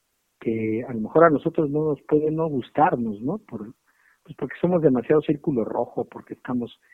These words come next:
haciendo análisis muy sofisticados de la política, pero que en una de esas, esa chabacanería, esa frivolidad, esa política insustancial, lamentablemente,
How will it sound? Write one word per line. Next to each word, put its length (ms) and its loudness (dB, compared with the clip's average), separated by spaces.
haciendo 380 -4
análisis 480 -6
muy 240 -4
sofisticados 840 -10
de 100 -6
la 100 -6
política, 580 -12
pero 300 6
que 120 2
en 140 2
una 140 4
de 100 4
esas, 320 2
esa 320 0
chabacanería, 960 -4
esa 200 -8
frivolidad, 840 -6
esa 420 -4
política 420 -2
insustancial, 960 -4
lamentablemente, 1160 -2